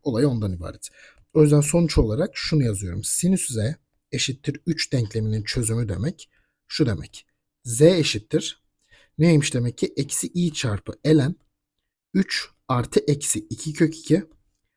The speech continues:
artı dört k artı bir bölü iki pi ve buradaki k'mız da birer tam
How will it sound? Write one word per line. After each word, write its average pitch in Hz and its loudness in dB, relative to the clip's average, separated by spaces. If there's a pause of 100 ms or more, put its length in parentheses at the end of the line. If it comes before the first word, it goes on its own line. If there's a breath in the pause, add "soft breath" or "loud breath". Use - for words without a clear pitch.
(260)
artı 165 0 (540)
dört 170 6
k 123 0
artı 123 -2
bir 160 0
bölü 110 0
iki - -2 (360)
pi 180 0 (580)
ve 160 6
buradaki 131 0
k'mız 120 -4
da 151 4
birer 131 -2 (400)
tam 165 -2